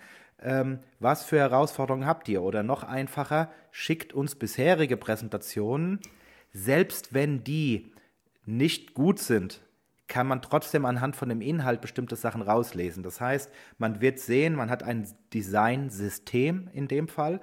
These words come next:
wo man sieht, es gibt bestimmte Folien, mit denen kann man neunzig Prozent der, der Sachen abdenken, abdecken. Und dann gibt es Einzelfolien, die einfach sehr viel Sinn, mehr Sinn machen für andere. Also es gibt, es gibt Dinge, die ohne großen Aufwand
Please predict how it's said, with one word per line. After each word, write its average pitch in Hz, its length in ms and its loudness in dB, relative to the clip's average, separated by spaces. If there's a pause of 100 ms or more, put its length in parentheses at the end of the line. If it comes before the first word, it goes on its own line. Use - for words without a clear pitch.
(320)
wo 113 120 -2
man 117 180 2
sieht, 123 380 -2 (180)
es - 160 -8
gibt 147 200 2
bestimmte 151 420 -2
Folien, 165 360 0
mit 123 120 -2
denen 131 160 0
kann 131 200 -2
man 120 300 2
neunzig 123 400 0
Prozent 120 380 -2
der, 110 80 0
der 101 400 -4
Sachen 110 280 -2
abdenken, - 600 -2 (100)
abdecken. 170 520 -4 (380)
Und 131 380 -2
dann 131 240 2
gibt 151 240 -2
es - 320 -2
Einzelfolien, 156 1200 2
die 113 160 0
einfach 127 300 -2
sehr 131 280 0
viel 139 220 0
Sinn, 135 420 2
mehr 120 260 0
Sinn 131 200 0
machen 127 240 -4
für 117 140 -2
andere. 117 340 -4
Also 120 240 -2 (340)
es - 220 -8
gibt, - 340 -6 (320)
es - 160 -10
gibt - 240 -2
Dinge, 175 320 2
die 131 300 -4
ohne 156 340 4
großen 139 480 -2
Aufwand 135 840 -4